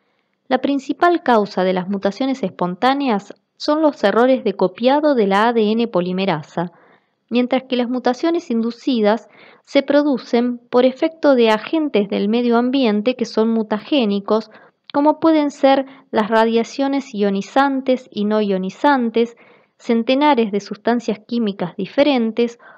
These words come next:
o agentes biológicos como pueden ser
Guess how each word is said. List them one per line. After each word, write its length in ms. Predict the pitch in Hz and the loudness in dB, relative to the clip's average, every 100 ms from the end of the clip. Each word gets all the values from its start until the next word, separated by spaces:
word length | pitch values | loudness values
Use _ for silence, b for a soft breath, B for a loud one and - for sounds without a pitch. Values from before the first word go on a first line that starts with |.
| b | b
o 140 | b 302 | b 4
agentes 520 | 302 330 330 320 254 | 4 0 0 0 0
biológicos 720 | 277 294 277 254 240 - 247 - | 2 4 4 2 -4 0 -2 0
como 300 | 240 240 254 | -2 -2 2
pueden 300 | 285 269 277 | 2 2 0
ser 280 | - 233 | -2 -2